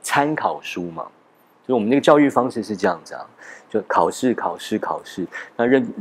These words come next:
针对那些考试，有很多参考书是说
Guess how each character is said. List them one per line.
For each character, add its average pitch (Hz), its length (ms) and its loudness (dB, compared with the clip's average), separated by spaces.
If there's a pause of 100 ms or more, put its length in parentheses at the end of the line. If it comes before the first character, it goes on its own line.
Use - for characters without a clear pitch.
(180)
针 147 220 6
对 139 120 8
那 123 120 2
些 117 120 0
考 87 260 -2
试， 98 220 -6 (260)
有 - 80 0
很 98 100 -2
多 110 100 6
参 117 240 2
考 87 220 -2
书 101 160 -6
是 95 80 -6
说 101 180 0